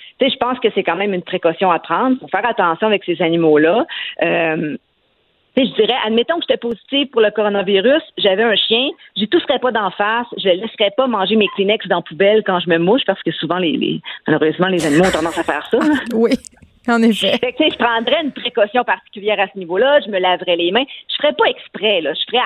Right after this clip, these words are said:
Speaker 1: attention quand même. Puis, je, tu sais, je demanderais pas à quelqu'un de venir chercher mon chien puis de l'amener partout. Euh, tu sais, je, je le garderais avec moi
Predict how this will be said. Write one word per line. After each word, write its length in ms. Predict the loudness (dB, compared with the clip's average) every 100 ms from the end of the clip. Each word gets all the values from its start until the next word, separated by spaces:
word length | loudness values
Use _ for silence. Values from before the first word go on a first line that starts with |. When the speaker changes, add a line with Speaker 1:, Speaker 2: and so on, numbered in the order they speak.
| -2
Speaker 1:
attention 460 | -4 -4 -2 0 2
quand 220 | 0 0
même. 200 | 0 -2 -6 -10 -2
Puis, 120 | -2
je, 300 | -2 -8 -6
tu 60 |
sais, 60 | -2
je 40 |
demanderais 380 | 0 2 2 0
pas 100 | -2
à 40 | 0
quelqu'un 360 | -2 0 0
de 100 | 2
venir 180 | 2 0
chercher 260 | 0 0 2
mon 200 | 2 2
chien 240 | 2 0
puis 120 | 0
de 80 | 0
l'amener 300 | 2 4 2
partout. 600 | 0 -4 -4 0 4 6
Euh, 120 | 6 2 -2 -12 -4
tu 60 | 0
sais, 260 | 0 0 -2
je, 140 | 0 2
je 60 | 2
le 80 | 2
garderais 420 | 2 0 0 0
avec 200 | -2 -4
moi 380 | 0 2 2